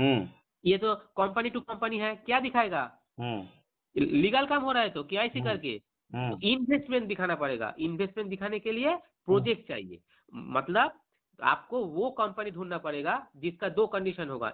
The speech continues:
Speaker 2: एक तो ये, ये सर्टिफिकेट होना चाहिए,
Speaker 1: हम्म।
Speaker 2: पहली बात,
Speaker 1: हम्म।
Speaker 2: और दूसरी बात है minimum
Speaker 1: हम्म।
Speaker 2: फ़ाइव सीआर का कोई project होना चाहिए जो अपना हिसाब से, मतलब जो company जो करता है,
Speaker 1: हम्म।
Speaker 2: मान लीजिए कोई builder है तो
Speaker 1: हम्म।
Speaker 2: construction project होगा,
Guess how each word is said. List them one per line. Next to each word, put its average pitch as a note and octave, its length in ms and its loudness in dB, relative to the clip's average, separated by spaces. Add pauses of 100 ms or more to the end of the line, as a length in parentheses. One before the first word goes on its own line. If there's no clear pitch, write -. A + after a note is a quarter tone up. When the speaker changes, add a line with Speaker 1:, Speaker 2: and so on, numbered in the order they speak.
Speaker 2:
एक F#3+ 220 0
तो G#3 120 0
ये, G#3 140 0
ये G3+ 220 0
सर्टिफिकेट G3 540 -4
होना G3 140 -2
चाहिए, G3+ 240 -2
Speaker 1:
हम्म। C3 400 -4
Speaker 2:
पहली F3 200 4
बात, G3 140 2 (280)
Speaker 1:
हम्म। A#2+ 120 0
Speaker 2:
और C3 60 6
दूसरी F3 400 0
बात G#3 220 4
है C#4+ 220 -2 (200)
minimum F#3+ 580 2 (260)
Speaker 1:
हम्म। A#2+ 160 2
Speaker 2:
फ़ाइव F#3 200 4
सीआर A#3 300 -6
का B3 120 -6
कोई C#4 200 -6
project A3 460 -2
होना G#3 140 -4
चाहिए G3+ 380 -2
जो F3 280 -2
अपना C4 640 0 (220)
हिसाब F#3 240 -2
से, D#3 120 -10
मतलब E3+ 300 -4
जो F#3+ 140 0
company G#3+ 440 0
जो G#3+ 160 0
करता G3 320 0
है, F#2 180 -8 (160)
Speaker 1:
हम्म। B2+ 320 2
Speaker 2:
मान F3+ 140 4
लीजिए G#3+ 200 -2
कोई G#3+ 180 0
builder G3+ 360 0
है F#3 260 -2 (140)
तो F#3 60 -6
Speaker 1:
हम्म। F3+ 140 4
Speaker 2:
construction F#3+ 340 0
project F3+ 320 -4
होगा, D#3+ 320 -2